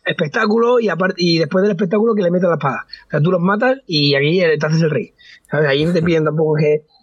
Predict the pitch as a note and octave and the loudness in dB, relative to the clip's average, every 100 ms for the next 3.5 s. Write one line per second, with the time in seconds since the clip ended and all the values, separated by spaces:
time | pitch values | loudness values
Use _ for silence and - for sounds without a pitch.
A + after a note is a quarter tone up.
0 | _ _ E3 D#3+ - - D3+ E3 D#3+ D#3+ | _ _ -4 -2 0 0 2 2 2 2
1 | E3 E3+ E3 D#3+ D#3+ D#3 D3+ D3+ D#3+ D#3+ | 2 2 2 2 2 0 0 0 0 0
2 | D#3+ D3 D3+ D3+ G3+ - - D#3+ E3 D#3 | 0 0 -2 -4 -8 -10 -2 0 2 2
3 | D3 C#3+ C#3 F3 C3 | 2 0 0 0 -2